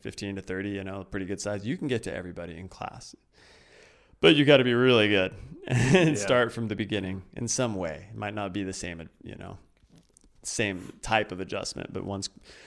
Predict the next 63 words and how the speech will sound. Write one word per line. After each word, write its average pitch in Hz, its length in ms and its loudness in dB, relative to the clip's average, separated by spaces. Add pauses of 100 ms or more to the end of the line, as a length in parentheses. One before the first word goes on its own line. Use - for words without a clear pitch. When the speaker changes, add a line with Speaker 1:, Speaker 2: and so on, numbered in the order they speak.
(180)
Speaker 1:
constructive. 123 640 -2
Speaker 2:
Is 107 80 0
this 98 160 -2
in 127 220 -2
Shavasana 120 680 -2
or 104 120 0
is - 40 2
Speaker 1:
No, 156 120 4
Speaker 2:
this 120 100 2
Speaker 1:
no, 107 80 0
no, 110 60 0
Speaker 2:
anytime? 95 300 -2
Speaker 1:
not 101 180 -2
at 87 60 -6
all. 87 60 -4
Speaker 2:
Anytime. 90 120 -4
Speaker 1:
I'm 95 60 -10
talking 90 300 -8
about, 87 240 -8
like, 90 140 -8
this 98 120 -8
could 92 100 -10
be 92 60 -6
warrior 87 360 -6
one, 87 180 -8
draw 85 140 -8
your 80 140 -8
right 85 200 -6
hip 82 220 -10
back, 87 360 -8
and 90 80 -12
Speaker 2:
Right, 92 140 -10
Speaker 1:
you're, 90 100 -12
you're 101 100 -6
Speaker 2:
right. - 80 -10
Speaker 1:
pushing 101 300 -6
through 95 140 -6
their 90 120 -8
back 85 260 -8
foot 87 260 -10
with - 160 -16
your 90 140 -12
foot, 87 420 -8
and 90 80 -16
you're 87 160 -16 (100)
lifting 98 440 -10
up 92 160 -12
through 92 100 -12
their 90 140 -12
shoulder, 87 480 -10
their, 90 180 -12
their 92 160 -12
side 87 300 -10
body, 87 280 -8
drawing 92 280 -12
the 87 60 -16
shoulders 87 380 -12
down, 90 360 -10
helping 92 340 -10
them. 87 200 -16 (260)
Speaker 2:
Yep. 110 160 -6 (520)
Speaker 1:
And 104 200 0
then, 98 420 -2